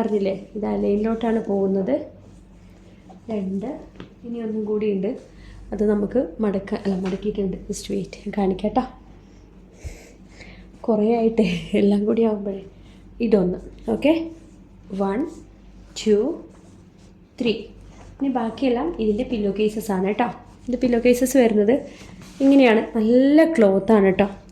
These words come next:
അടിപൊളിയാണ്. സൺഫ്ലവറിൻ്റെ ഒരു രക്ഷയുമില്ല. സത്യം പറയാലോ, ഇതുപോലെയുള്ള ബെഡ്ഷീറ്റ്സ്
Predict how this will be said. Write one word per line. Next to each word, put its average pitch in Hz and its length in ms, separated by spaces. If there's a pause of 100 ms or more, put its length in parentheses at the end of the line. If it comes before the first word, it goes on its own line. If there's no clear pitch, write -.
(120)
അടിപൊളിയാണ്. 202 800
സൺഫ്ലവറിൻ്റെ 208 600 (800)
ഒരു 233 200 (100)
രക്ഷയുമില്ല. 202 540 (640)
സത്യം 349 280
പറയാലോ, 269 280
ഇതുപോലെയുള്ള 349 400 (160)
ബെഡ്ഷീറ്റ്സ് 247 400